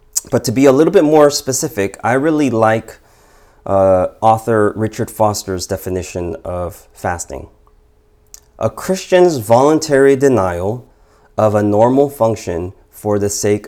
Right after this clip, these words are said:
of spiritual activity." A Christian's voluntary denial of a normal function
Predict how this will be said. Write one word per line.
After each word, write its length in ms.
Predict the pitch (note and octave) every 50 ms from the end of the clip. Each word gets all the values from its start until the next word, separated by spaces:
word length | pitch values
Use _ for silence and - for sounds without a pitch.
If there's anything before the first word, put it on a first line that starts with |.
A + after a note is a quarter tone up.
| - _
of 200 | F#2 F#2 - -
spiritual 880 | - - - - - A#2 A#2 A#2 A#2+ A#2+ - - B2+ A#2 A2+ A2 G#2+ - -
activity." 600 | G#2 F#2+ - - F#2+ E2+ - - - - - _ _ _ _ _ _ _ _ _ _ _ _ _ _ _ _ _ _ _ _ _ _ _
A 80 | G2+ G2+
Christian's 800 | - - - D3 C#3+ - - D3 C#3 C3+ C3+ B2+ - - - _ _ _ _ _ _ -
voluntary 640 | - G#2 G#2+ A2+ C3 C#3+ C#3+ C#3 C#3 C3+ B2+ C3+ C3
denial 680 | B2 C3 B2 A#2 G2+ F#2 F2+ F#2 F#2 F#2 F#2+ G2+ - - -
of 140 | F#2+ F2+
a 60 | F#2 F#2+
normal 400 | F#2+ F#2 G2+ A#2+ C#3 D#3+ F3+ F3
function 600 | - - G2+ G2 - - G2 F#2+ G2+ A2 A2